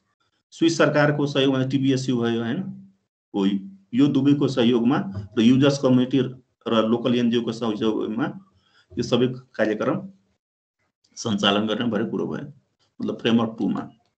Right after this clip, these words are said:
नेपाल सरकार र स्विस सरकार बिचको सम्झौता दुई हजार एकहत्तरमा यो सम्झौता भएको। र यसको यो swap फ्रेमवर्क टू को पनि एउटा manual छ, हैन,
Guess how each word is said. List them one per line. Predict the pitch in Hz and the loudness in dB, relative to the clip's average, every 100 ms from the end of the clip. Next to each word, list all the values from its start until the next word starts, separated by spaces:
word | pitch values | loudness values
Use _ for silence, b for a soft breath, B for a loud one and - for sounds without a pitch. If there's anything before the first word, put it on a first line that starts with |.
| _ _ _ _ _ _ _ _ _ b b b - | _ _ _ _ _ _ _ _ _ b b b 0
नेपाल | 127 135 151 | 2 4 4
सरकार | 165 151 147 | 4 2 2
र | |
स्विस | 147 147 147 | 2 0 0
सरकार | 139 143 | 2 2
बिचको | 131 131 135 | 0 -2 -4
सम्झौता | 135 123 120 | -2 0 2
दुई | 120 | 2
हजार | 123 | 0
एकहत्तरमा | 120 117 - 110 110 | 0 -4 -4 -2 -2
यो | 139 | -4
सम्झौता | - 104 95 92 | -6 -4 -4 -4
भएको। | 90 92 - - - _ _ _ _ _ _ _ _ _ _ _ 104 | -6 -6 -8 -14 -18 _ _ _ _ _ _ _ _ _ _ _ -2
र | 110 | 0
यसको | 110 117 | 0 0
यो | 120 190 | 0 0
swap | - - 123 - - | -4 0 0 0 -4
फ्रेमवर्क | 117 117 - | -2 -2 -2
टू | 113 | -4
को | 113 | -2
पनि | 117 113 | 2 2
एउटा | 110 107 | 2 -2
manual | 107 107 107 | -2 -4 -6
छ, | 107 | -6
हैन, | 110 | -6